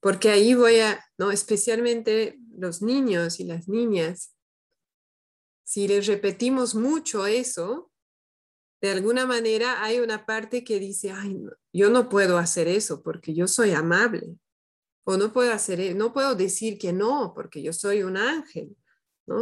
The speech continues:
O "No puedo", qué sé yo. Eh, y de adultos también, ¿no? "Ah, es que yo soy la que siempre está alegre, entonces no puedo llorar, no puedo decir que estoy triste o que estoy enojada".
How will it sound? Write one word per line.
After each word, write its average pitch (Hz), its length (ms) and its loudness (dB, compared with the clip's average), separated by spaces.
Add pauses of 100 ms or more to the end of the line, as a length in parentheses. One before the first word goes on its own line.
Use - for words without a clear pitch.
O 175 160 2
"No 208 200 4
puedo", 220 680 2
qué 190 100 -8
sé 175 200 -4
yo. 170 160 -2 (420)
Eh, 190 200 -2
y 240 180 0
de 214 160 2
adultos 277 580 -2
también, 233 560 -2
¿no? 202 160 -2
"Ah, 208 100 0
es - 120 -4
que - 320 -6 (440)
yo 226 180 2
soy 269 220 -2
la 233 180 -2
que 226 120 -4
siempre 247 360 -2
está 226 280 -2
alegre, 202 580 0
entonces 185 680 -6
no 233 180 -2
puedo 233 320 0
llorar, 170 500 -2 (200)
no 202 140 -4
puedo 269 280 2
decir 185 460 -2
que - 80 -10
estoy 175 320 -6
triste 180 480 -4
o 170 80 -2
que 180 80 -8
estoy 180 320 -2
enojada". 170 640 -4